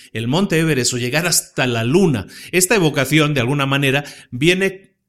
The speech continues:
ah, viene al pelo, o en el libro la utilizan, para decir lo siguiente, que para conseguir resultados extraordinarios, debes aplicar este efecto dominó a tu vida. Cuando pienses en el éxito, apunta a la luna, es decir, piensa en grande.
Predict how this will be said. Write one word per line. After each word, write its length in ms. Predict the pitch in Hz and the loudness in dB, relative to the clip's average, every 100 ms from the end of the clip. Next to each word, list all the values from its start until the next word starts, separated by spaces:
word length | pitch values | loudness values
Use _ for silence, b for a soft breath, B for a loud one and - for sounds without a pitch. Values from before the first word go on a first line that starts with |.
| - | -10
ah, 260 | 127 90 - | -8 -10 -4
viene 220 | 170 202 | 0 2
al 160 | 165 - | 2 2
pelo, 300 | 170 151 175 | 2 2 0
o 240 | 135 120 | -2 0
en 100 | 127 | 2
el 140 | 123 143 | 4 4
libro 200 | 185 180 | 4 2
la 80 | |
utilizan, 680 | 139 135 147 147 139 156 - - | 2 0 -2 0 -2 -4 -12 -4
para 160 | 131 | 0
decir 220 | 135 131 151 | 0 2 2
lo 80 | |
siguiente, 500 | 135 123 110 95 - - | 2 0 -2 -6 -12 -6
que 120 | 139 | -4
para 300 | 143 139 139 | 0 0 0
conseguir 500 | 143 139 143 185 196 | 0 2 2 2 0
resultados 800 | 180 - 139 131 175 175 147 117 | 0 2 0 0 0 0 0 -2
extraordinarios, 1000 | - - 147 175 185 151 107 90 - - - | -6 -4 -2 0 0 0 -2 -4 -10 -14 -2
debes 300 | 139 190 196 | 2 4 2
aplicar 420 | 170 135 143 160 | 0 -2 0 0
este 220 | 185 - | 2 2
efecto 400 | 151 165 156 107 | 0 0 -2 -6
dominó 380 | 104 107 107 110 | -4 -4 -4 -6
a 120 | 104 | -8
tu 100 | 110 | -6
vida. 300 | 107 101 87 _ _ _ _ _ | -4 -6 -8 _ _ _ _ _
Cuando 420 | 139 139 131 131 | 0 2 0 2
pienses 480 | 202 254 254 294 - | 2 4 2 2 2
en 140 | 135 | 2
el 140 | 127 143 | 2 2
éxito, 600 | - 233 220 330 - _ _ _ _ | 2 0 -2 -8 -10 _ _ _ _
apunta 880 | - 127 - 175 175 170 185 196 - - | -4 -4 -2 -2 -2 -2 -6 -6 -10 -8
a 140 | 110 | -4
la 220 | 107 101 | -4 -4
luna, 560 | 104 131 131 101 - _ - | 0 2 2 0 -4 _ -14
es 100 | 107 | -12
decir, 300 | 101 117 - | -10 -10 -8
piensa 420 | 117 113 - 117 | -8 0 0 2
en 220 | 120 120 | 0 -2
grande. 520 | 123 151 160 107 - | -2 0 0 -2 -6